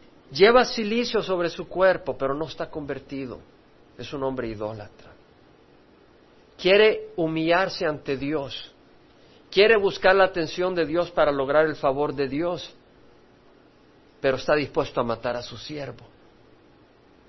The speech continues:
¿No fueron así los fariseos y los saduceos en el tiempo de Jesús? Se decían que tenían una relación con Dios,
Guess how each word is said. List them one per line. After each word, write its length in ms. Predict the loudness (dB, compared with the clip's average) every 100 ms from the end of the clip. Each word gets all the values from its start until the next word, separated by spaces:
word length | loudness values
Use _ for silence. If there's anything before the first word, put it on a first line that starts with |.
| _ _ _ _ _ _ _ -4
¿No 100 | 0
fueron 280 | 2 2 0
así 200 | -2 -4
los 160 | -6 -2
fariseos 880 | -2 -2 -8 -6 -6 -6 -12 -18 -20 _ _ _ _ _
y 80 | -6
los 180 | -4 -2
saduceos 580 | -2 -2 -2 -2 -2
en 100 | -4
el 120 | -8 -4
tiempo 340 | -6 -4 -6
de 100 | -6
Jesús? 520 | -8 -12 -14 -16 -18 -20 _ _ _ _ _ _ -10
Se 200 | 2 4
decían 520 | 4 -2 0 2 4
que 120 | 0
tenían 280 | -2 -2 -2
una 200 | 0 0
relación 480 | 0 -2 -2 -6 -6
con 200 | -10 -10
Dios, 380 | -10 -10 -14